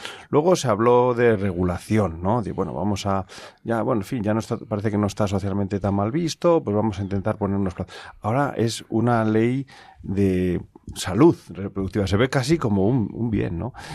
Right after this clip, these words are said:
Eh, es, eh, bueno, el aborto es un modo, pues, de, de, de modificar efectivamente las conciencias,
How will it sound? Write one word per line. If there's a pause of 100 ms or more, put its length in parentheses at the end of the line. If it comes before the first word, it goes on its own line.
(140)
Eh, (280)
es,
eh,
bueno,
el
aborto
es
un
modo,
pues,
de,
de,
de
modificar (100)
efectivamente
las
conciencias,